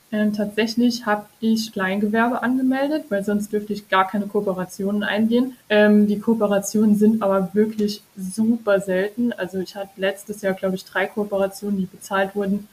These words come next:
und hab jetzt dieses Jahr noch eine größere Kooperation mit der Tourismuszentrale im Saarland.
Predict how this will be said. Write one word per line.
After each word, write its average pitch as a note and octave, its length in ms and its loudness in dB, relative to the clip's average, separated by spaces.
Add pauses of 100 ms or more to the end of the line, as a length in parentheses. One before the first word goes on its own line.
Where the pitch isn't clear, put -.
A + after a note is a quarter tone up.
und F#3+ 460 -2
hab G#3 240 -2
jetzt G3+ 320 -2
dieses C4+ 320 -2
Jahr G#3+ 100 2
noch G3+ 160 -6
eine F#3+ 80 -2
größere B3+ 480 -4
Kooperation G#3+ 640 -2
mit G3 140 -2
der F3 80 -6
Tourismuszentrale G#3 1040 -2
im G3+ 140 -4
Saarland. G3+ 460 -2